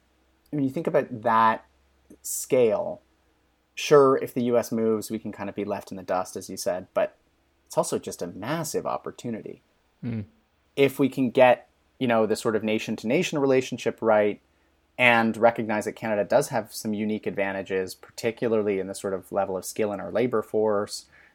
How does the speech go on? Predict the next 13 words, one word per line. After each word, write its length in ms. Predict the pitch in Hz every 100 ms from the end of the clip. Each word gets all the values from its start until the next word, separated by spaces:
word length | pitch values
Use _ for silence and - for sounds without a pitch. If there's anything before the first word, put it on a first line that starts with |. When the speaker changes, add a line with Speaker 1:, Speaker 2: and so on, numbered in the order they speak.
| _ -
Speaker 1:
and, 520 | 107 101 92 90 - -
you 80 | 107
know, 80 | 98
our 100 | 90
access 320 | 92 - 98
to 120 | -
other 120 | 107
markets 380 | 110 123 120 110
and 100 | 101
things 140 | 101
like 140 | 95 -
that, 320 | 104 101 -
there, 200 | 147